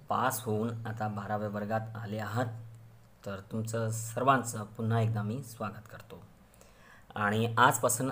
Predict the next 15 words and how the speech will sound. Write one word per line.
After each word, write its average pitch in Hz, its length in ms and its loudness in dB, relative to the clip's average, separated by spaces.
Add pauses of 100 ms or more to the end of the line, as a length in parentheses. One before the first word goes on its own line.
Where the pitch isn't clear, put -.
(100)
आपण 110 420 -2 (440)
आपल्या 110 760 -2 (200)
मॅथमॅटिक्सच्या 110 1500 -4
सिलेबसला 104 680 -2
सुरुवात 113 400 0 (100)
करतोय. 110 320 -2 (1080)
आणि 110 240 -2
पहिलं 113 420 2 (180)
टॉपिक, 117 400 0 (120)
पहिलं 107 280 0
चॅप्टर 110 360 0
आहे 110 340 -2
आपलं 110 480 -2 (680)
लॉजिक, 104 480 0 (460)
मॅथमॅटिकल 107 760 -2